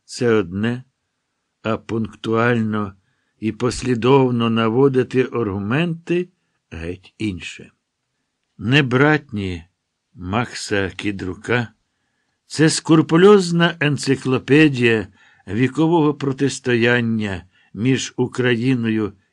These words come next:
і Росією, щедро присмачена авторськими спогадами та прикладами з особистого життя. Цю книжку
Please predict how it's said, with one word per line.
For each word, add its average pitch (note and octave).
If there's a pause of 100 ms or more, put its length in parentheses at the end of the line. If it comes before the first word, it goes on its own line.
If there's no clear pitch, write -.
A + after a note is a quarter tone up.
і A2+
Росією, A#2+ (760)
щедро A#2+
присмачена G#2+ (640)
авторськими G#2+
спогадами G#2
та G2+
прикладами G#2+ (300)
з F2+
особистого G2
життя. E2 (800)
Цю C#3
книжку B2